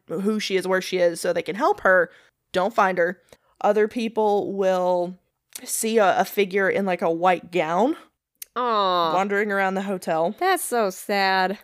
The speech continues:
Speaker 1: It's, it's not, not a good time. There's one story that I found of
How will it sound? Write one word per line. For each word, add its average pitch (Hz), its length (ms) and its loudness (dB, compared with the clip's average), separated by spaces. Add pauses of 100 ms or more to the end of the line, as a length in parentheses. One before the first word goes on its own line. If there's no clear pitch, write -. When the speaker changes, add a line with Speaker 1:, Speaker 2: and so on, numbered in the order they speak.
(140)
Speaker 1:
It's, 220 340 0
it's 208 220 -2
not, 165 240 -4 (100)
not 175 240 0
a 170 60 -4
good - 140 -8
time. - 220 -4 (440)
There's 190 440 0
one 240 220 2
story 214 300 0
that 180 120 2
I 175 80 2
found 170 600 -2 (240)
of 170 680 0